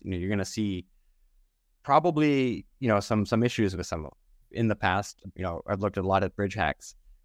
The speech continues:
you know, two billion dollars lost in the last year or two years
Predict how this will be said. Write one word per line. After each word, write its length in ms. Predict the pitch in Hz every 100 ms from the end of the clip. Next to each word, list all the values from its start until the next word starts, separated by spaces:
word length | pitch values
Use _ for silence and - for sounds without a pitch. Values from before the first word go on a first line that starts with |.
| -
you 60 |
know, 60 | 80 _
two 100 | -
billion 320 | 120 113 107
dollars 340 | 98 98 92 82
lost 320 | 87 80 -
in 60 | 87
the 80 |
last 320 | 82 80 - -
year 340 | - 95 95 90
or 60 |
two 160 | 82 101
years 480 | 95 90 80 -